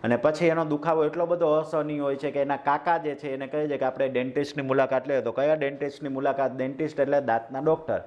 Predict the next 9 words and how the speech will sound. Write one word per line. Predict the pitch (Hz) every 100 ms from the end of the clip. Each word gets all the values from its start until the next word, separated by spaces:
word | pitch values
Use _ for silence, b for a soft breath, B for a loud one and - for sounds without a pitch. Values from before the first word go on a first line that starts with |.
| B B B -
કયા | 147
દાંતના | 165 156 156 156
ડૉક્ટરની | 143 143 147 143
મુલાકાત | 135 139 135 135 127
લે | 127
છે? | 139
ડૉક્ટર | 123 123 135 123
બંસી | 113 110 - 147 170
શર્મા. | 170 - 151 135 107